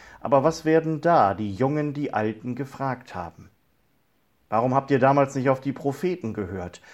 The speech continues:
Warum habt ihr fremden Göttern gedient? Warum habt ihr so oft das Recht mit Füßen getreten? Die Niederlage gegen König Nebukadnezar,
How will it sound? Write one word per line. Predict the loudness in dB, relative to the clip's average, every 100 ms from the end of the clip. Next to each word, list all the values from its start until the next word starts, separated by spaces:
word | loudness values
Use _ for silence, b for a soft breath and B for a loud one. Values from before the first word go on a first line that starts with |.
| B
Warum | 4 4 4 2
habt | 0 2
ihr | 0
fremden | 2 2 2 0 -2 2
Göttern | 0 0 -4 -4
gedient? | -6 -6 -8 -10 -16 B B
Warum | 2 4 4 2 0
habt | -2 -6 -2
ihr | -2
so | -2 -4 0
oft | -2 -4 -10 -6
das | -6 -4
Recht | 0 0 0 -10
mit | -10 -10
Füßen | -10 -8 -8 -8 -8
getreten? | -8 -10 -10 -10 -12 -18 -20 _ _ _ _ _ _ _
Die | -12
Niederlage | -6 -2 6 8 8 6 2
gegen | 0 -2 -2 -4
König | 0 2 2 0 -2
Nebukadnezar, | -2 0 -2 -2 -2 0 -2 0 2 4